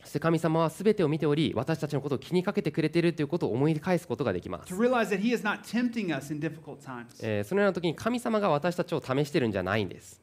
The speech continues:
Speaker 2: As he did with Job, he is trusting us.
Speaker 1: えー、神様はヨブを信頼したように、あなたのことを信頼してるんです。
Speaker 2: That God will be glorified in every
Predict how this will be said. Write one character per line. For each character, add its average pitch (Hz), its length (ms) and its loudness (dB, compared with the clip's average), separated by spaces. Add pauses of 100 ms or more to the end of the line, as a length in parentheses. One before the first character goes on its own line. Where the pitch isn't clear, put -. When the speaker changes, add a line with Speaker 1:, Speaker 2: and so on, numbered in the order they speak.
Speaker 2:
As 170 200 -2
he 208 60 0
did 208 140 2
with 170 140 -2
Job, 170 380 -2
he 180 240 0
is - 220 -12
trusting 147 580 -8
us. - 260 -20
Speaker 1:
え 107 120 0
ー、 101 60 -2
神 156 160 0
様 131 160 -2
は 131 100 4
ヨ 160 140 4
ブ 185 60 4
を 160 40 4
信 185 240 0
頼 196 140 4
し 190 60 -6
た 196 80 0
よ - 20 2
う - 20 2
に、 151 80 2
あ 147 100 2
な 214 120 2
た 226 80 0
の 202 80 2
こ 190 100 -4
と 185 80 -2
を - 60 2
信 139 240 -2
頼 147 140 2
し 143 40 -8
て 147 80 -4
る 147 60 0
ん 131 60 -4
で - 120 -10
す。 - 180 -20
Speaker 2:
That 180 220 -4
God 202 260 -2
will 233 60 -2
be 190 160 -6
glorified 165 720 -2
in 143 200 -6
every 170 500 -6